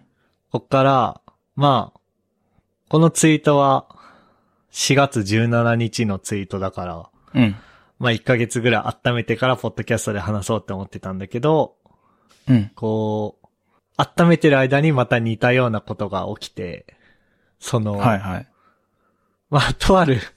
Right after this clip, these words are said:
Speaker 1: 技術系の書籍が出て、
Speaker 2: うん。
Speaker 1: で、その書籍の著者と、その書籍の内容とか書いてあることを批判する人が最近Twitterで空中戦をしてんのね。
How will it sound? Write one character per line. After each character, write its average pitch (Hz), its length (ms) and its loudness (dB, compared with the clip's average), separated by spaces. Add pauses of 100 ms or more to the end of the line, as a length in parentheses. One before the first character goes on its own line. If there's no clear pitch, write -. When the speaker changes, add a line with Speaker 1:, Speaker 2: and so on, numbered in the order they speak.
(100)
Speaker 1:
技 120 140 -2
術 135 280 0
系 147 160 2
の 139 140 0
書 131 180 0
籍 135 300 -2
が 123 100 0
出 127 140 -2
て、 98 560 -8 (320)
Speaker 2:
う 131 60 4
ん。 110 220 2 (680)
Speaker 1:
で、 127 120 -2
そ 139 200 0
の 147 120 2
書 143 180 0
籍 147 340 0
の 143 220 2
著 151 280 0
者 127 200 0
と、 107 560 -6 (600)
そ 123 120 0
の 131 100 2
書 127 160 -2
籍 131 320 0
の 131 140 0
内 120 260 0
容 123 220 0
と - 120 -10
か - 200 -10
書 131 100 2
い 123 100 -2
て 117 80 -2
あ 110 40 2
る 104 100 -4
こ - 100 -10
と 104 160 -8
を 98 60 -8
批 - 260 -6
判 117 220 -2
す - 140 -6
る 110 80 -4
人 110 220 -4
が 101 200 -4
最 123 220 -2
近 120 180 -4
Twitter 117 320 -2
で 113 80 -2
空 123 220 0
中 123 180 -2
戦 113 240 -2
を 113 60 -4
し - 100 -8
て 117 120 -2
ん 95 40 -8
の 85 100 -10
ね。 92 200 -16